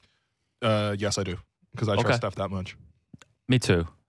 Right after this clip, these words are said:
Speaker 2: I think game three, I think they're gonna
Speaker 1: But they
Speaker 2: come
Speaker 1: really
Speaker 2: out
Speaker 1: don't
Speaker 2: game
Speaker 1: have
Speaker 2: three.
Speaker 1: good bigs or forwards to
Speaker 2: I'm
Speaker 1: toss
Speaker 2: really
Speaker 1: in this
Speaker 2: worried about
Speaker 1: scenario,
Speaker 2: them. They
Speaker 1: man.
Speaker 2: just feel like they don't have enough. Like,
Speaker 1: Yeah.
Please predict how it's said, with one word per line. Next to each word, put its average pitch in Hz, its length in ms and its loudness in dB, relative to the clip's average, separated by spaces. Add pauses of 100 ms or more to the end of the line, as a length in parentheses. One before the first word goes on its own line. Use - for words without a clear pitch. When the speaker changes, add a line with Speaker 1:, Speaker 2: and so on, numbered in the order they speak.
(120)
Speaker 2:
I 107 60 8
think 127 180 4
game 113 200 0
three, 98 260 2
I 90 60 0
think 110 140 -2
they're 101 100 0
gonna 160 60 2
Speaker 1:
But 151 40 -2
they 160 60 2
Speaker 2:
come 180 100 0
Speaker 1:
really - 120 0
Speaker 2:
out - 60 0
Speaker 1:
don't 139 120 2
Speaker 2:
game 127 80 -2
Speaker 1:
have 110 80 -2
Speaker 2:
three. 101 100 -12
Speaker 1:
good 113 180 -2
bigs 98 280 0
or 107 180 0
forwards 92 400 -2
to 139 80 0
Speaker 2:
I'm 226 80 4
Speaker 1:
toss 170 80 2
Speaker 2:
really 143 160 2
Speaker 1:
in 143 60 0
this 110 80 0
Speaker 2:
worried 123 160 2
about 151 160 0
Speaker 1:
scenario, 151 60 -2
Speaker 2:
them. 175 100 -4
They 131 80 -2
Speaker 1:
man. 139 40 -2
Speaker 2:
just 160 240 -4
feel 139 140 -2
like 123 140 -2
they 98 80 -2
don't 101 140 -2
have 92 160 -2
enough. 82 460 -6 (200)
Like, 82 340 -10 (160)
Speaker 1:
Yeah. 82 160 -4